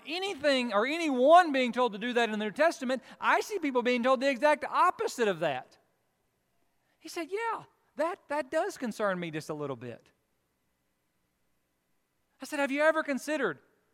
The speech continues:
that, that whatever spirit it was that spoke to you was not the Spirit of God?" And it was like a light bulb went off in this man's head. Listen, if that's going to happen, if people are going to be converted,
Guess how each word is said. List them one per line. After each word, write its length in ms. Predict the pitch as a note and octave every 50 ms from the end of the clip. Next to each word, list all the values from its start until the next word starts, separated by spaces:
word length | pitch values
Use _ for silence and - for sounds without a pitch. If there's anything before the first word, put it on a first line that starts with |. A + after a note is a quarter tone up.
| _ _ _ -
that, 280 | C4 C#4 C4+ C4+ -
that 140 | - B3+ A#3
whatever 460 | C4+ C#4 D4 D4 D4+ D4+ D4 D4 C#4+
spirit 480 | - - - - - D4+ D4+ D4+ D4 C#4+
it 120 | C#4+ C4
was 260 | A#3 C4 C#4 D4 C#4+
that 140 | A3 C4 B3
spoke 300 | - - C#4 C#4 D4 - -
to 60 | C4
you 240 | B3 B3 C4+ C#4+ C#4+
was 200 | C4+ C4 C4 G#3
not 340 | G#3+ B3 B3+ C#4 C#4+ - -
the 60 | C4
Spirit 500 | - - - - C#4 C#4 C#4+ C#4+ D4+ C4+
of 320 | - A#3 B3+ B3+ G3 F#3
God?" 400 | D3+ G3 G#3+ B3 D4 E4+ G4+ A4+ A4 D#4 - _ _ _ _ _ _ _ _ _ _ _ _ _ _ _ _ _ _ _ _ _ _ _ _ _ _ _ _ _ _ _ _ _ _ _ _ _ _ _ _ _
And 100 | - G3
it 80 | A3+ A3
was 140 | F#3+ E3+
like 180 | G3 A3 G#3+ G3+
a 60 | F3+
light 340 | F#3 A3+ C4 E4 F#4 D4+ F#3
bulb 300 | D#3 C#3+ C#3 D3 C#3 C3+
went 160 | D#3+ F3+ F#3
off 240 | F#3 F#3 F#3 F#3 -
in 80 | F#3+ F#3
this 180 | G3+ G3+ -
man's 320 | G3+ G#3 G#3+ A3 A3+ G#3+ -
head. 400 | B3 D#4 F#4 F4+ - C#3 B2+ - _ _ _ _ _ _ _ _ _ _ _ _ _ _ _ _ _ _ _ _ _ _ _ _ _ _ _ _ _ _ _ _ _ _ _ _ _ _ _ _ _ _ _ -
Listen, 260 | A3+ - G#3 F#3+ - -
if 140 | F#3+ F#3
that's 220 | - A3 A#3+ C4 -
going 160 | - C#4 C4
to 80 | G#3+ F3+
happen, 420 | - E3 F#3 G#3 - - C#4+ B3
if 100 | G3 -
people 280 | - A3+ B3 - C#4 G#3+
are 80 | G3+
going 100 | F3+ G#3
to 60 | G#3
be 120 | F#3+ F#3+ G#3
converted, 640 | - - F3+ E3+ C#3+ D#3 E3+ F#3+ A3 A#3+ B3 G#3+